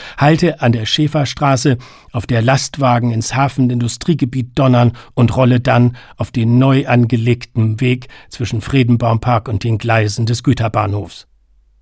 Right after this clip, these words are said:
Das ist rasch zu einem Hundebesitzer-Spazierweg geworden. Kein Problem für einen Radfahrer.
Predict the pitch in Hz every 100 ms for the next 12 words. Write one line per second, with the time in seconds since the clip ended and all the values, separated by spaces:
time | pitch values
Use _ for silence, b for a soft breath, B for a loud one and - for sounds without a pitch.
0 | _ _ _ - 107 - - - 120 120
1 | - B - - 139 117 117 151 143 113
2 | 104 101 110 - 101 - 110 - - 110
3 | 104 98 117 107 104 95 87 _ _ _
4 | _ _ _ _ _ _ - 107 - 120
5 | 120 127 120 120 110 110 107 110 - 110
6 | 101